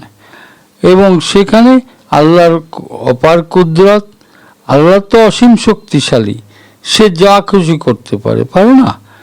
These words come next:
তাই আল্লাহর কুদরতে মরিয়ম বে-, বিবির গর্ভে ঈসার জন্ম হয়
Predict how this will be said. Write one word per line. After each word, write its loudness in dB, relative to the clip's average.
তাই 0
আল্লাহর 2
কুদরতে 0
মরিয়ম 2
বে-, -2
বিবির 0
গর্ভে 0
ঈসার -2
জন্ম -2
হয় -10